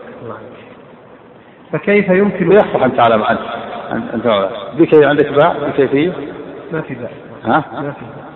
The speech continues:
Speaker 2: إيه، خلاص هذا الباء. فكيف؟ إيه، فكيف؟
Speaker 1: والله يمكن الباء موجودة في نسخة.
Speaker 2: ها.
Speaker 1: فيه باء في نسخة،
Speaker 2: إيه.
Speaker 1: ونسخة الفتاوى ما فيه باء.
Speaker 2: فكيف؟
Speaker 1: فكيف يمكن أن تعلم كيفية؟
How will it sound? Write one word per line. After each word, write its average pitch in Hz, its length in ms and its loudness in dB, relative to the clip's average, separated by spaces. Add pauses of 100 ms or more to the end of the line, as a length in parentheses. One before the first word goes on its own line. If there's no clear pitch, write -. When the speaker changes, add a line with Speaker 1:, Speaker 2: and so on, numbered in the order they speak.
Speaker 2:
إيه، 107 100 -12 (240)
خلاص 117 200 2
هذا 110 120 -4
الباء. 101 220 -4 (720)
فكيف؟ 120 280 4
إيه، 110 400 0 (220)
فكيف؟ 131 260 2 (360)
Speaker 1:
والله 170 200 -4
يمكن 180 200 -6
الباء 175 560 0
موجودة 180 320 -2
في 175 140 -6
نسخة. 135 320 -8 (260)
Speaker 2:
ها. 120 160 2 (520)
Speaker 1:
فيه 147 220 -4
باء 156 400 -2
في 143 60 -8
نسخة، 165 440 -4 (160)
Speaker 2:
إيه. 147 80 -4
Speaker 1:
ونسخة 165 280 -4 (140)
الفتاوى 143 840 -8
ما 175 120 -2
فيه 131 160 -8
باء. - 160 -10 (460)
Speaker 2:
فكيف؟ 113 280 2 (480)
Speaker 1:
فكيف 202 360 0
يمكن 196 640 0 (720)
أن 190 260 -2 (160)
تعلم 180 400 2 (100)
كيفية؟ 170 680 -4